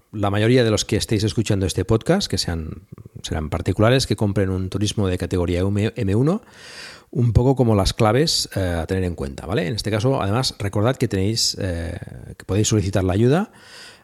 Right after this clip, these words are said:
habiendo comprado el vehículo a partir del dieciocho de junio. El precio máximo del vehículo no debe superar los cuarenta y cinco mil euros sin iva.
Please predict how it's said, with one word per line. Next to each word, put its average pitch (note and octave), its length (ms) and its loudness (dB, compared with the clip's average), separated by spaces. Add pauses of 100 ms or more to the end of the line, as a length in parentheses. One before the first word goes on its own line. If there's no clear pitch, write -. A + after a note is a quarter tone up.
(120)
habiendo A2 320 0
comprado G#2 280 2
el F#2 80 2
vehículo G#2 360 2
a A#2 120 -2
partir A#2+ 340 2
del A#2+ 240 2
dieciocho F#2 480 -2
de C#2+ 100 -4
junio. - 380 -14 (2000)
El C#3+ 180 6
precio F#3+ 280 2
máximo A2+ 380 4
del G#2 100 6
vehículo G#3 640 4
no C3+ 180 2
debe C3+ 160 4
superar C3 360 2
los B2 160 2
cuarenta G#2+ 300 0
y G2 40 0
cinco A2+ 260 -2
mil A2+ 120 0
euros D#3+ 400 0
sin G2+ 280 0
iva. D#2 380 -6